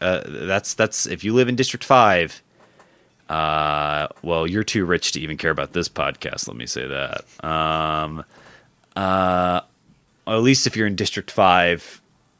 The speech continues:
uh, from back in the day, man. Um,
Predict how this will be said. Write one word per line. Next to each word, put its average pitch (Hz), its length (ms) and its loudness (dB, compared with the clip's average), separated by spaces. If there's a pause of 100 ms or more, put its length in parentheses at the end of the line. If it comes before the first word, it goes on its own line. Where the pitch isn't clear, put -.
(160)
uh, 78 400 -2
from - 180 -14
back - 300 -2
in 85 80 -8
the 78 80 -10
day, 76 520 -6 (100)
man. 53 400 -16 (520)
Um, 95 720 0